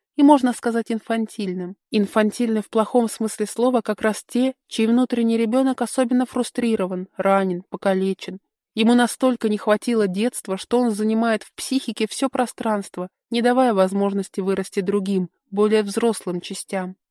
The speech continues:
При этом, как все нездоровые дети, он капризен, требователен, манипулятивен.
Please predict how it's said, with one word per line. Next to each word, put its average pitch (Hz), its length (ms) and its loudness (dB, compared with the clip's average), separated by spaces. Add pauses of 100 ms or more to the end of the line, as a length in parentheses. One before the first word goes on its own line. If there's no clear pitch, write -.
(200)
При 202 200 4
этом, 202 340 0
как - 180 -4
все 254 200 2
нездоровые 214 640 4
дети, 226 260 -2
он 220 140 0
капризен, 196 720 -2
требователен, 180 840 -2 (100)
манипулятивен. 185 1040 -2